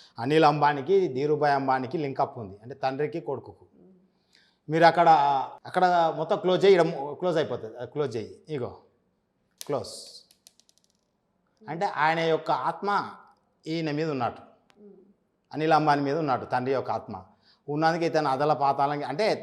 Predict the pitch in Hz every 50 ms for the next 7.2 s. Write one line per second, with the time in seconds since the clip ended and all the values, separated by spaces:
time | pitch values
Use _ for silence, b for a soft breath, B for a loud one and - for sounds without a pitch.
0 | - 143 151 165 196 220 214 196 160 165 180 202 214 214 196 160 123 101 - -
1 | - - - b b b b b b - - 147 151 156 190 190 190 185 185 175
2 | 160 156 165 175 175 160 131 156 156 151 180 170 156 143 139 156 160 160 165 160
3 | 151 - 156 147 156 156 143 135 135 131 139 135 143 147 135 127 123 123 117 107
4 | 101 110 127 131 131 120 107 92 82 - - _ _ _ _ _ _ _ _ _
5 | _ _ _ _ _ _ _ _ _ _ _ _ _ _ _ - 170 147 151 151
6 | 175 175 185 185 185 185 185 180 180 185 180 165 135 120 117 110 98 90 95 90
7 | - - -